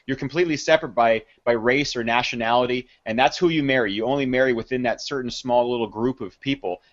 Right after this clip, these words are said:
And nowadays, you got people across, uh, across nationalities and across races who are inter-,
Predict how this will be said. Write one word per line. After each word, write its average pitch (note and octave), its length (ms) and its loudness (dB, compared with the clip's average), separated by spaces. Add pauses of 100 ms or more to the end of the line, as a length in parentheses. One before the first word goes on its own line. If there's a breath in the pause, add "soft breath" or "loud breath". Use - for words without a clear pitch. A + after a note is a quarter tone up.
And A2+ 100 -6
nowadays, B2 640 2 (140)
you C3+ 100 -4
got C#3+ 180 4
people D#3 300 0
across, C3 600 4 (280)
uh, A2 480 2
across B2+ 420 0
nationalities B2+ 840 0
and A2 80 -6
across A#2+ 360 2
races B2 460 -4
who B2+ 140 -2
are A2+ 140 0
inter-, B2 420 -4